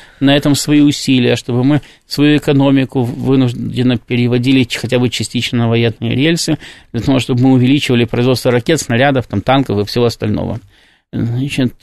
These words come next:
э, э, и для того, чтобы у нас было меньше возможностей помогать Китаю на Дальнем Востоке.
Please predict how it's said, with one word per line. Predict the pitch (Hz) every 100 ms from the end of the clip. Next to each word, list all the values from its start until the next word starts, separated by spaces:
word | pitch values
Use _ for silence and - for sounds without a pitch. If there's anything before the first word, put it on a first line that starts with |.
| -
э, | 117 110 120 131 - - _
э, | 123 123 127 135
и | 143 151
для | 147
того, | 147 180
чтобы | - 156 156
у |
нас | 156
было | 139 147
меньше | 147 151 139
возможностей | 135 139 143 131 123
помогать | 117 117 117 -
Китаю | 120 123 107
на | 101
Дальнем | 107 104 101
Востоке. | - - - 131